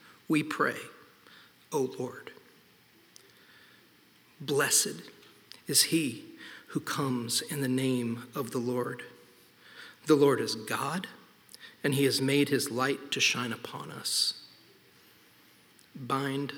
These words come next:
the festal sacrifice with cords to the horns of the altar. Give thanks to the Lord,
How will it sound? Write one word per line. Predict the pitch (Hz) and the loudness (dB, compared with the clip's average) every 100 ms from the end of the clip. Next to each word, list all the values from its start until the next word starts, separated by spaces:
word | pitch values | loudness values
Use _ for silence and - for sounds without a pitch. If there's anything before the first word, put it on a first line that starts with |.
| - - - - - | -16 -20 -20 -20 -14
the | - | -10
festal | - 131 131 - 143 | -6 -2 0 0 2
sacrifice | - 135 127 - 123 - 117 117 - | 2 2 0 -4 -8 -6 -2 0 0
with | 123 - | -2 -6
cords | - 139 120 107 - - - - - - - - - - - - | 0 2 2 -2 -2 -2 -4 -10 -20 -20 -20 -20 -20 -20 -16 -2
to | - | 2
the | 135 123 | 2 0
horns | 143 127 113 - | -2 -4 -2 -4
of | 110 | -4
the | 113 | -6
altar. | 107 113 - 113 - - - - - _ _ _ _ _ - - _ - | -6 -8 -10 -12 -14 -18 -20 -20 -20 _ _ _ _ _ -20 -20 _ -4
Give | 139 | -4
thanks | - - 123 127 - - - - - - - - _ _ _ _ _ _ | -4 -6 -8 -6 2 4 4 -2 -10 -20 -20 -20 _ _ _ _ _ _
to | - | -6
the | 123 | -4
Lord, | 117 123 139 - | -4 -6 -8 -12